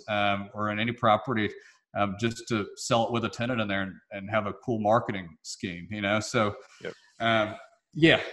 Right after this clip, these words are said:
Speaker 1: we just, we try to do the right thing. But with that being said,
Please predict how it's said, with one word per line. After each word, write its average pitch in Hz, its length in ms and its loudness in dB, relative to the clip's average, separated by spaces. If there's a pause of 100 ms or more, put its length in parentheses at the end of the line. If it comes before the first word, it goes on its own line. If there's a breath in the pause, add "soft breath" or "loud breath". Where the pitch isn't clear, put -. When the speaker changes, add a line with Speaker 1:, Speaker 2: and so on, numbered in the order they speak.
(160)
Speaker 1:
we 151 100 4
just, - 260 2
we 143 120 2
try 147 180 6
to 117 100 4
do 120 120 6
the 107 80 4
right 104 260 6
thing. 92 340 -2
But 131 200 4 (220)
with 135 160 0
that 147 200 4
being 113 220 2
said, 101 340 4